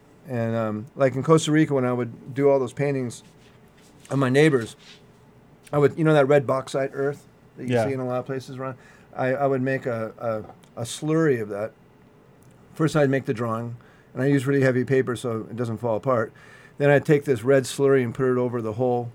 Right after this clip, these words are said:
Speaker 1: piece. And then I'd take it to the river and rinse it off. And I'd have this really good drawing with a,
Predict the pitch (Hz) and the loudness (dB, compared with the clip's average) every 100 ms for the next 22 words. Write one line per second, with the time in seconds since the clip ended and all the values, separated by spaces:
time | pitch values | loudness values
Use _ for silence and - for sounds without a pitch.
0 | - - 139 - - - - _ _ _ | -14 -6 -6 -6 -14 -20 -20 _ _ _
1 | _ _ _ - 131 123 127 123 - 135 | _ _ _ -8 -4 -2 -4 -6 -2 0
2 | 135 131 147 143 139 135 135 127 127 117 | 2 0 0 -2 -2 0 0 0 -2 -2
3 | 123 131 131 131 135 110 - _ _ - | -4 -4 -2 0 0 -2 -10 _ _ -20
4 | - - 123 123 120 120 135 120 123 110 | -20 -10 -4 -2 -2 0 -2 -2 -6 -10
5 | - - 123 117 135 143 135 131 117 127 | -16 -20 -16 -6 0 2 2 0 2 2
6 | 139 135 113 120 - - - - - 127 | 4 2 0 -6 -12 -20 -20 -18 -4 -2
7 | 123 120 117 | 0 -2 -4